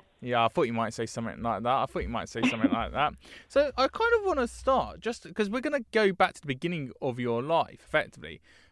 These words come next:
But the first thing I wanna do is kind of just draw a line on all these articles that I can see so far,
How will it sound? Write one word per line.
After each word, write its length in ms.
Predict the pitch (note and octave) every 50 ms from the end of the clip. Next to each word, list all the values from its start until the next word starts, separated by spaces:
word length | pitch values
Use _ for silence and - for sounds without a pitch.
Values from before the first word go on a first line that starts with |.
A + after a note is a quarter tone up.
| _ -
But 80 | - F#3
the 80 | -
first 260 | G#3 - C#4 D#4 E4 -
thing 100 | D4+ B3+
I 60 | A3+
wanna 220 | G#3 G#3+ G3 F#3
do 160 | F3+ - F#3+
is 100 | C3 B2+
kind 260 | - - - A3 B3+ D#4+
of 120 | D#4+ -
just 420 | - A3 G#3 - - - - - _ _ _ _ _ _ _ _ -
draw 460 | C#3 C#3+ D#3 E3 F#3 F#3 F#3 F3 D#3+
a 20 | D#3
line 480 | D#3 D#3+ E3+ E3+ D3 A#2 F#2 E2+ D#2 - - _
on 320 | - C#3 C3+ C3 C3 C3 - -
all 120 | - D3
these 160 | C#3+ D3 C3+
articles 380 | D3+ D#3+ D#3+ D#3+ - - A#2 G#2+
that 80 | - -
I 40 |
can 120 | A#2 - A#2
see 160 | - C3+ A#2+
so 180 | - - A#2+ A#2+
far, 360 | - - F#3 C3+ G#2 F2